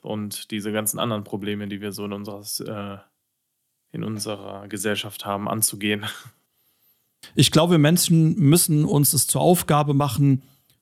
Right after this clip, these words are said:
Speaker 2: uns weiterzuentwickeln. Wir, nicht die Technik sich weiterentwickeln, wir müssen uns weiterentwickeln. Wir müssen, äh, nehmen wir mal, ich will jetzt mal ein schönes, positives Beispiel b-, benennen,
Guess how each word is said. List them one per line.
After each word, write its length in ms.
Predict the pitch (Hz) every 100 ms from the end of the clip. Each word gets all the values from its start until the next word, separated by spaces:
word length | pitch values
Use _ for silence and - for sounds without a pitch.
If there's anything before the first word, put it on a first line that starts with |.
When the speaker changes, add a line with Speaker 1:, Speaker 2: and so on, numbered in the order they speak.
| -
Speaker 2:
uns 480 | 135 127 - 147 123
weiterzuentwickeln. 1120 | 131 165 170 - 143 117 110 107 113 104 104
Wir, 420 | 135 160 110 101
nicht 520 | - 131 156 - _ -
die 120 | 123
Technik 400 | 165 160 202 196
sich 240 | 190 -
weiterentwickeln, 840 | 160 180 185 185 190 185 196 214 202 - _
wir 320 | 135 107 156 160
müssen 180 | 120
uns 160 | 120 -
weiterentwickeln. 580 | 127 131 113 - - 120
Wir 60 | 117
müssen, 420 | 160 - 170 156 - - _ _ _ _
äh, 320 | - 147 151 143 _
nehmen 300 | 208 196 143
wir 80 | 180
mal, 200 | 143 202
ich 100 | -
will 100 | 131
jetzt 160 | 147 139
mal 120 | 123
ein 180 | 107 -
schönes, 380 | 190 143 143 117
positives 640 | - 135 143 127 123 101
Beispiel 460 | - 202 104 - 185
b-, 340 | 170 - 110
benennen, 520 | 123 120 104 110 113